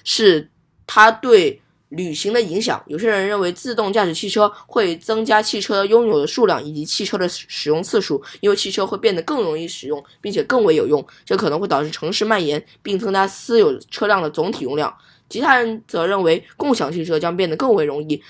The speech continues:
且因此会让人不想拥有汽车的全部所有权，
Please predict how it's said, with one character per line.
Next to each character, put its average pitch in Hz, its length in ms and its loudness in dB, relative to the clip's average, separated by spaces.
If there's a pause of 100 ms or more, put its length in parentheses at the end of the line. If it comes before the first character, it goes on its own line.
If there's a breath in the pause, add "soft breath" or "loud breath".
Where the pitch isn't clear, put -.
(120)
且 160 220 6
因 196 180 2
此 - 140 0
会 190 260 0
让 175 240 6
人 156 160 -2
不 - 100 -6
想 147 160 0
拥 156 120 0
有 147 100 0
汽 190 180 -2
车 185 160 0
的 147 140 2
全 - 260 -4
部 233 80 0
所 175 140 0
有 143 100 4
权， 127 240 -6